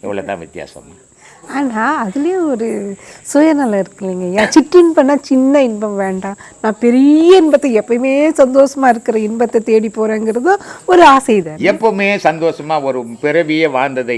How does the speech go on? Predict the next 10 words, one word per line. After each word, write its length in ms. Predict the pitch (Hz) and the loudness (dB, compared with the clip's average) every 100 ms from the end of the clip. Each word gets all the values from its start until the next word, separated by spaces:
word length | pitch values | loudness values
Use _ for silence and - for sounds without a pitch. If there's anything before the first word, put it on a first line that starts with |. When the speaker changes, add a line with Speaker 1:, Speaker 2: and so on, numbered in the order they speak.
| 107 | -6
Speaker 1:
இல்லைம்மா 300 | 117 98 92 | -8 -8 -8
இது 100 | 98 | -10
வரைக்கும் 240 | 95 95 | -8 -8
உலகத்துல. 440 | 95 87 - 71 65 _ 285 | -8 -8 -12 -16 -20 _ -14
Speaker 2:
ம். 180 | 196 190 240 _ _ _ _ _ 87 | -14 -16 -20 _ _ _ _ _ -2
Speaker 1:
எவனுமே 580 | 123 156 180 175 175 120 104 147 165 _ _ _ 101 | 0 2 2 0 0 -2 -4 -8 -12 _ _ _ -6
எல்லா 280 | 143 180 190 180 | 0 6 6 6
காலகட்டத்திலையும் 640 | 175 160 147 143 170 156 | 4 4 0 -4 -8 -4
சந்தோஷமா 460 | 147 156 156 147 139 127 | -4 -2 -4 -4 -6 -6
இருக்கவே 280 | 120 131 | -6 -6